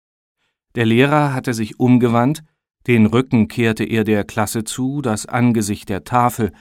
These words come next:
als glaubte er, dass von ihr ein Gedanke komme,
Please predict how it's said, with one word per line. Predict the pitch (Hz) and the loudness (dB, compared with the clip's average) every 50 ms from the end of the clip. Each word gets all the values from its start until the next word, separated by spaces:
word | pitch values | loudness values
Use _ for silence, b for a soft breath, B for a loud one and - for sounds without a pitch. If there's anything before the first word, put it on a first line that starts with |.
| b b b b b b | b b b b b b
als | - 107 104 92 82 - | -8 -6 -6 -6 -6 -4
glaubte | 107 104 101 104 107 - - 117 | -2 0 0 0 0 -2 -2 -4
er, | 101 - 113 110 117 120 | -2 0 2 2 2 2
dass | 113 107 101 - | 2 0 -4 -4
von | - 113 101 101 107 - | -4 -4 -4 -4 -4 -4
ihr | 131 120 120 113 107 - | -2 0 0 0 0 0
ein | 107 107 101 107 | 0 0 0 0
Gedanke | - 107 98 - 113 117 139 139 127 | 0 -2 -2 0 2 2 2 0 -2
komme, | - - - 120 113 110 101 | -8 -2 0 2 2 2 0